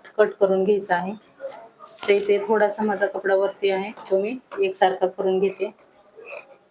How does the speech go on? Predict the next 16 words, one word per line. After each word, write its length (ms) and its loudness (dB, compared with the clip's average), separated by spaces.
ओके, 200 -4
तर 40 2
इथे 240 0
बघा 200 0
आणि 180 2
आता 200 4
याच्यावर 460 2
आपल्याला 460 2
जो 140 -4
हा 140 0
आपला 260 -2
भाग 260 -2
आहे 180 -2
ना, 140 -8
पुढचा 300 0
भाग, 180 4